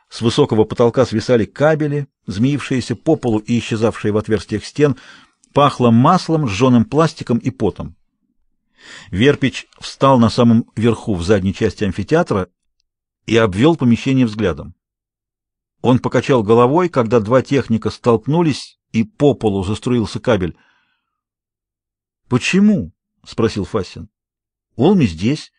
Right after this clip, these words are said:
и я бы хотел, чтобы дядя Словиус тоже присутствовал». «И это невозможно», — ответил Верпич Фасину. «С этой штуковиной должны говорить вы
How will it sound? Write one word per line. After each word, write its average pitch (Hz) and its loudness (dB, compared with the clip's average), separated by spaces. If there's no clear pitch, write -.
и 104 -6
я 107 0
бы 127 -4
хотел, 131 -2
чтобы 107 -6
дядя 117 0
Словиус 135 -2
тоже 147 -4
присутствовал». 135 -12
«И - 0
это 127 -2
невозможно», — 120 0
ответил 107 -2
Верпич 98 -4
Фасину. 101 -6
«С - -8
этой 147 0
штуковиной 127 -6
должны 107 -4
говорить 127 0
вы 147 -2